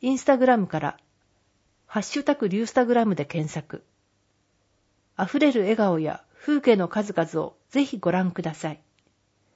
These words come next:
龍ヶ崎市民憲章。一つ、互いに信じ、助け合い、温かい心の輪を広げましょう。一つ、知性と教養を深め、人間性あふれる文化を育てましょ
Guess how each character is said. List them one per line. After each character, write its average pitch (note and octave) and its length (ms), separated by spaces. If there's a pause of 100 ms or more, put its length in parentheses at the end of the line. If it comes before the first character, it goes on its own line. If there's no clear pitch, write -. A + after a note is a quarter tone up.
(920)
龍 C#4+ 220
ヶ C#4 120
崎 G#3 280
市 - 160
民 A#3+ 200
憲 A3+ 240
章。 D3 360 (800)
一 - 280
つ、 - 200 (420)
互 C4+ 320
い C4+ 40
に C4 100
信 B3 320
じ、 - 220 (180)
助 G3+ 300
け B3 60
合 A3 100
い、 D3 160 (280)
温 C4+ 360
か C#4 160
い A#3 80
心 B3 360
の B3 140
輪 A#3+ 140
を G3 60
広 E3+ 280
げ F3+ 80
ま E3+ 100
し - 160
ょ - 200 (280)
う。 - 20 (640)
一 B3+ 240
つ、 - 220 (800)
知 - 140
性 C4+ 240
と F#3+ 160
教 A3+ 280
養 G#3+ 200
を G#3 40
深 G#3 220
め、 F3 240 (240)
人 C4+ 240
間 C4+ 200
性 C4 200
あ A#3+ 100
ふ B3 120
れ B3+ 100
る A3 120
文 A3 220
化 F#3+ 140
を D#3+ 60
育 E3 260
て E3+ 100
ま D#3+ 120
し E3 160
ょ C#3 200